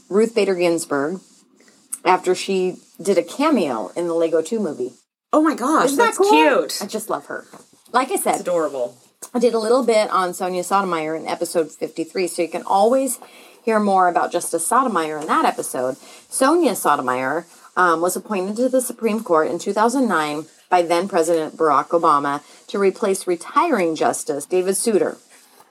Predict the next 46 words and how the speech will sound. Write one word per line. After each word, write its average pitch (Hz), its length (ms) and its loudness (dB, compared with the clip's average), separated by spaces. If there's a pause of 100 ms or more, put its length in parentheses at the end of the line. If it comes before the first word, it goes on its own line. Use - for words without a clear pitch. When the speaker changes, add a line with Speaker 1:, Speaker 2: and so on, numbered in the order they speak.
(300)
Speaker 1:
Justice 320 360 0
Sotomayor 185 480 2
was 185 160 0
the 190 100 -2
third 269 500 2
woman 135 320 -6
appointed 165 420 -2
to 175 80 -2
the 165 120 0
Supreme 165 400 -4
Court. - 240 -2
So 180 120 -4
we're 180 120 0
getting 262 240 0
through 359 240 0
these. 185 480 -2 (100)
Speaker 2:
Right. 185 160 2
Speaker 1:
You 220 60 2
know, 220 140 4
there 247 120 4
aren't 254 200 2
very 294 220 4
many. 285 460 2 (720)
So 226 180 2
she 277 140 -4
was 302 160 0
appointed 175 520 -2
by 170 460 2
Barack 160 340 2
Obama 165 440 0
to 185 80 -6
replace 170 440 0
retiring 175 520 -2
Justice 165 500 -2
David 156 340 0
Souter. 160 380 -2 (180)
Speaker 2:
Okay. 175 240 -2
Speaker 1:
Justice 240 460 0
Sotomayor 190 480 0
was 175 220 0
the 180 100 -4
third 240 320 2
woman, 131 260 0
like 147 200 -8
I 160 80 2
said. 160 520 0